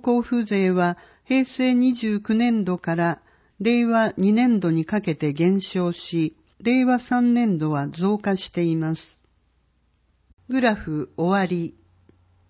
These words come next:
支出の特徴。少子化対策、介護保険、国民健康保険、高齢者医療などに要する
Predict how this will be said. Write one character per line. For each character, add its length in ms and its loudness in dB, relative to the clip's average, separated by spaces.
支 320 0
出 360 -2
の 220 6
特 320 -4
徴。 540 0
少 300 0
子 160 -6
化 180 0
対 240 0
策、 600 -4
介 260 2
護 160 2
保 140 0
険、 380 -2
国 320 2
民 240 6
健 220 2
康 340 2
保 160 -2
険、 360 -2
高 260 2
齢 180 2
者 220 0
医 140 2
療 240 0
な 160 0
ど 120 -4
に 200 0
要 180 0
す 240 -6
る 220 -4